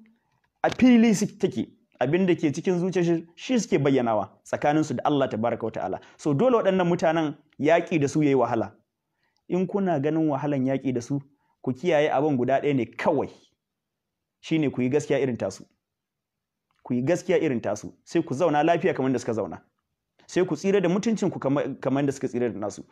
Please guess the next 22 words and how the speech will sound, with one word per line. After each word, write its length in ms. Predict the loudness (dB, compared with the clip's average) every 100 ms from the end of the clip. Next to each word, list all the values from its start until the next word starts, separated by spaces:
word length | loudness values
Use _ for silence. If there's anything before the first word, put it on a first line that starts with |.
| -20 -16 -6
Amma 160 | -2
matukar 360 | -2 -2 0 2
ba 120 | 2
haka 220 | 2 0
ba, 160 | 0 -2 -8 -6
to 100 | -2
za 140 | 0 2
a 40 | 2
yi 60 |
ta 120 | 2
haduwa, 460 | 2 2 2 2 -2 -8 -2
ana 240 | 2 2
tsalle, 560 | 2 2 4 4 2 -2 _ -4
a 80 | -2
fada 360 | 2 2 2
nan, 220 | 2 0 -2 -10 _ _ _ _ _ _ _ -4
a 80 | -2
sake 280 | 0 0 0
dira 160 | 0 0
a 40 | 0
fada 240 | 0 -2
can. 200 | -4 -8